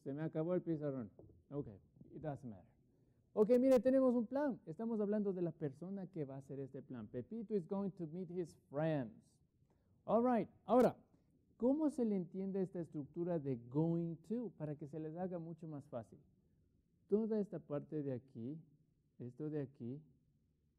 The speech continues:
lo entendemos en español como ir a. Ejemplo, Pepito va a reunirse con sus amigos.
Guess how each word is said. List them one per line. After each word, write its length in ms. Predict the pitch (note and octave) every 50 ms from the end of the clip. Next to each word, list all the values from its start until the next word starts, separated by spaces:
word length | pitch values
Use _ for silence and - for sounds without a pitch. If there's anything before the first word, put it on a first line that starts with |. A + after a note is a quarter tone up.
| _ _ _ _ _
lo 140 | - D3 F3
entendemos 640 | F3+ D#3+ E3 F3 F3 E3+ F#3+ G3+ G#3+ G#3+ G#3 F3+
en 120 | G3 F#3 F3
español 640 | D#3+ C#3 - - D3 C3 C3+ C#3 D3 E3 E3+ D#3
como 480 | - D#3 C#3+ C#3 C#3 C#3 C3+ B2 B2 - _ _ _ _ _ _ _ _ _ -
ir 340 | G3+ G#3 G#3+ A3 G#3 G#3 - -
a. 260 | - A#3 A#3+ F#3+ B2+ A#2 - _ _ _ _ _ _ _ _ _ _ _ _ _ _ _ _ _ -
Ejemplo, 420 | B2+ A2 C3+ D#3 D#3+ C3+ - - - - _ _ _ _ _ _ _ _ _ _ _
Pepito 800 | - C#3+ C#3 C#3 - D3 C#3 C#3 C#3 - - - F3 F3 - - _ _ _ _ - C3+ A#2 A2+ A#2 C3+
va 340 | D3+ D#3 E3+ F#3 F#3+ - - -
a 260 | D#3 D#3 E3+ F3+ - - - _ _ - A3+
reunirse 600 | C#3 D#3 E3+ E3 D3 C3 A#2 A2 G#2 A2 B2 A2
con 180 | B2+ C#3 C3+
sus 140 | C#3 D3+ C#3+
amigos. 360 | F3 G3+ A#3 C4 B3+ G3 D3+